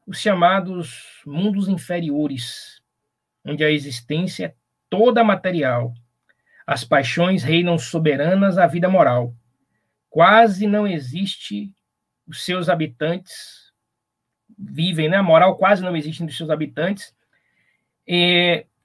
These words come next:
e os indivíduos buscam basicamente a ideia de sobrevivência, satisfazendo a sua vida material. Não existe uma compreensão muito mais ampla pra, do que isso. Temos também os mundos primitivos,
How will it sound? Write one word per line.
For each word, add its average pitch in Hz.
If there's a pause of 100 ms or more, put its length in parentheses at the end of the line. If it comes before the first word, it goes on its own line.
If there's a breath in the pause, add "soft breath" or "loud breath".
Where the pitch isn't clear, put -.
(100)
e 196
os 180
indivíduos 190
buscam 214
basicamente 208
a 220
ideia 196
de 190
sobrevivência, 196 (800)
satisfazendo 165
a 170
sua 180
vida 175
material. 175
Não 165
existe 165
uma 175
compreensão 165 (420)
muito 165
mais 180
ampla 170 (720)
pra, 170
do 165
que 202
isso. 123 (920)
Temos 208
também 196
os 185
mundos 190
primitivos, 202